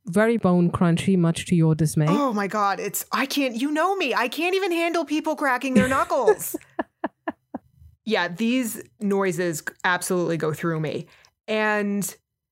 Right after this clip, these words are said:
Speaker 2: credit to Charlie Cox again. He does a lot of his own stunt work on this show. And the fact that he can do it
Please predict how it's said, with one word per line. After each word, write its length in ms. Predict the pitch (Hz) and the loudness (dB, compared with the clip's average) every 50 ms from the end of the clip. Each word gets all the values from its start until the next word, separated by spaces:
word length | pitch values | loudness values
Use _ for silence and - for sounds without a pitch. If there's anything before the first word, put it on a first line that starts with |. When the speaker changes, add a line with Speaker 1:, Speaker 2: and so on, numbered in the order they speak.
| _ _ _ _ _ _ _ _ _ | _ _ _ _ _ _ _ _ _
Speaker 2:
credit 380 | - - - 220 247 311 269 254 | -12 -4 -2 0 0 0 -2 -2
to 100 | - 285 | -4 -6
Charlie 320 | - - 240 233 233 226 | -2 -2 -2 0 0 -2
Cox 320 | 214 - 214 208 208 - - | -2 0 -2 -2 -2 -4 -4
again. 320 | 196 185 202 190 175 165 - _ _ | -2 -2 0 0 -2 -4 -8 _ _
He 160 | - 240 240 | -6 -2 0
does 220 | 240 240 277 330 | 0 0 0 0
a 100 | 349 349 294 | -2 -2 0
lot 240 | 254 240 226 226 | 0 0 0 -2
of 80 | 220 202 | -2 -4
his 160 | 220 208 180 | -4 -2 -2
own 160 | 202 190 185 | -2 -2 -2
stunt 260 | 170 - 196 185 180 175 | -2 -2 -2 -2 0 -2
work 180 | 175 165 - | -2 -2 -2
on 140 | 170 160 156 | -4 -4 -4
this 160 | 147 - - | -4 -4 -4
show. 300 | - - - - - - _ _ _ _ _ _ _ _ _ _ _ _ _ _ _ _ _ _ _ _ _ _ _ _ _ _ _ _ _ _ _ _ _ _ _ _ _ _ _ _ _ _ _ | -4 -4 -4 -6 -10 -12 _ _ _ _ _ _ _ _ _ _ _ _ _ _ _ _ _ _ _ _ _ _ _ _ _ _ _ _ _ _ _ _ _ _ _ _ _ _ _ _ _ _ _
And 160 | 254 240 240 240 | -2 -2 0 -2
the 40 | |
fact 280 | 233 - 277 330 370 - | -2 0 -2 -2 0 -2
that 100 | 302 247 | -4 -4
he 240 | - - - 240 226 | -4 -2 -2 -2 -2
can 480 | 226 - 240 254 254 262 262 240 214 | -2 -4 -2 0 0 0 0 0 -2
do 240 | 196 165 226 269 277 | -2 0 0 0 0
it 380 | 226 214 190 175 165 - _ | 2 2 0 -2 -2 -6 _